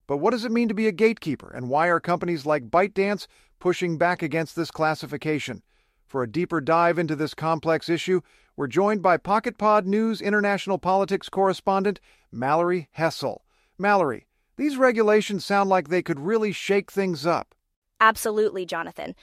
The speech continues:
Speaker 2: Being classified as a gatekeeper under the Digital Markets Act, or D M A, is a significant development for any tech company. The D M A sets specific criteria to identify these gatekeepers,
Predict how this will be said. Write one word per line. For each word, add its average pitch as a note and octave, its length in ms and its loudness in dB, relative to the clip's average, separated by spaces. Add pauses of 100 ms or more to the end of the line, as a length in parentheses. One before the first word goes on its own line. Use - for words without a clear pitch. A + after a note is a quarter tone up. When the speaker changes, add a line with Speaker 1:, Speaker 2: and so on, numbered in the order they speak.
(220)
Speaker 2:
Being A#3 200 0
classified A3 580 0
as G3+ 160 -4
a F#3 60 -6
gatekeeper G#3+ 600 -6
under G3 220 -4
the F#3 140 -6
Digital G3 340 -4
Markets F#3 420 -2
Act, F3+ 300 -2
or F#3 120 -4
D F#3+ 280 -6
M F#3 140 -4
A, E3 260 -6 (300)
is G3+ 140 -4
a G#3 40 0
significant G#3 720 -4
development F3+ 560 -2
for - 200 -6
any F#3+ 220 -4
tech - 240 -8
company. - 400 -14 (400)
The G#3 80 2
D A3+ 220 0
M C4 100 2
A A#3 140 0
sets - 260 -4
specific - 540 -6
criteria G3 640 -4
to - 120 -8
identify F3+ 560 -2
these F3+ 220 -10
gatekeepers, E3+ 680 -8